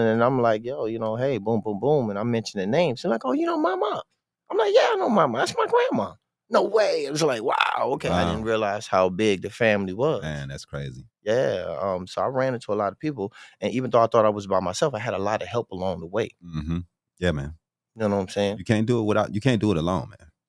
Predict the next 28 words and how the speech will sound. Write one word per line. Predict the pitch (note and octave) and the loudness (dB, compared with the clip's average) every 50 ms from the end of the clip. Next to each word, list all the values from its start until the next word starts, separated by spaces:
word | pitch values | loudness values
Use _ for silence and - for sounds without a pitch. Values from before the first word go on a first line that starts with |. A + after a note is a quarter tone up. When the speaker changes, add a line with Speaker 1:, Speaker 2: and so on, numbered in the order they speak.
| _ _ | _ _
Speaker 1:
Man, | _ - G#2 G2 F#2+ F#2 | _ -14 -12 -10 -10 -10
man, | F#2+ G2 G#2 | -8 -8 -6
I | A#2+ | -8
just, | C3 C#3 B2 - - - | -8 -8 -10 -8 -4 -4
I | A2 | -4
just | A2+ B2+ A#2+ - _ | -4 -4 -8 -12 _
put | _ - A#2 - - | _ -6 -6 -6 -6
down | - G2+ G2 G2 F#2+ | -6 -4 -4 -4 -6
my | F#2+ F2+ - - | -6 -8 -8 -8
own | F#2+ G2 F#2+ F2+ | -8 -8 -8 -8
pride | - - G2 F#2 F#2 F2 F2 | -8 -4 -4 -2 -2 -2 -6
a | F2+ F2 | -8 -12
long | F2+ F#2 F2+ F2+ F2+ | -10 -8 -8 -8 -8
time | - - G2 F#2+ F#2 F#2 F2+ | -8 -6 -6 -6 -6 -8 -10
ago. | F2+ - F2+ F2+ F#2 _ _ _ _ _ _ | -14 -16 -18 -18 -18 _ _ _ _ _ _
Speaker 2:
Mm-hmm. | D#2 D#2 C#2+ C#2 D2 D2+ D2 _ _ D#2+ E2+ | -20 -20 _ _ _ _ _ _ _ -8 -6
Speaker 1:
And, | F2 | -4
um, | F2 E2+ D#2+ D#2+ - - _ _ | -2 -2 -4 -6 -8 -14 _ _
I | - G2+ | -12 -10
just | F#2 F#2+ - | -10 -8 -4
said, | - F2+ F#2 | -2 -2 -2
"Okay, | - - F2 D#2+ | -2 -4 -6 -4
God, | D#2 D#2+ D2+ D2 D2 | -4 -4 -4 -4 -4
I'm | E2 E2 E2 | -4 -4 -4
a, | D#2+ D2+ - - | -6 -8 -10 -8
I'm | - F#2+ G2+ | -6 -4 -4
a | F2+ | -4
passenger. | - - G#2+ F#2 F2+ - - F2 - - - | 0 2 4 4 4 2 -2 -8 -10 -12 -14